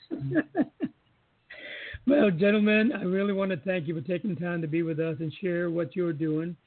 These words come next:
what you're bringing to our community. You're opening doors, you're opening windows, you're telling people basically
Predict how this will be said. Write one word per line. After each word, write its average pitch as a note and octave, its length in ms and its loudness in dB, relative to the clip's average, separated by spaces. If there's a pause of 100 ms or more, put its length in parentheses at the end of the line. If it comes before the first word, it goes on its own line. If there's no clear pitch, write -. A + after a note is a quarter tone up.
(220)
what F3 200 2
you're E3+ 100 -2
bringing D#3+ 320 0
to D#3+ 140 0
our D#3 100 0
community. D#3 580 -2 (500)
You're E3+ 180 2
opening E3 360 2
doors, F3 340 2
you're D#3 120 2
opening D#3 300 0
windows, F#3 380 0
you're D3+ 180 -2
telling E3 400 0 (320)
people E3+ 260 4
basically D#3+ 680 4